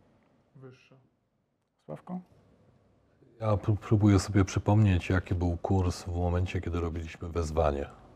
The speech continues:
Speaker 1: Koło tam złote sześćdziesiąt.
Speaker 3: E, to mówisz o, e, kursie, a po jakiej my kupowaliśmy?
Speaker 1: My kupowaliśmy akcje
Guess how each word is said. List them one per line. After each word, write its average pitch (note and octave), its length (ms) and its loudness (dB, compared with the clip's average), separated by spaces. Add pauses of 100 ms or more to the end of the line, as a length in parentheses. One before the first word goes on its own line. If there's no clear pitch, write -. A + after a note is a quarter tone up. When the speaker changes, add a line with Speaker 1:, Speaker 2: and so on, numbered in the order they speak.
(120)
Speaker 1:
Koło D#3 580 6
tam C#3+ 600 4
złote C#3 340 8
sześćdziesiąt. B2 540 0 (400)
Speaker 3:
E, E2 340 -2
to - 80 -4
mówisz F2 300 -2
o, E2 340 -2 (320)
e, E2 40 -10
kursie, G2+ 380 -2
a F#2 60 2
po F2+ 120 2
jakiej F2 260 2
my E2+ 120 0
kupowaliśmy? F2 680 -4 (400)
Speaker 1:
My D3 160 0
kupowaliśmy C#3+ 760 4
akcje C3+ 480 2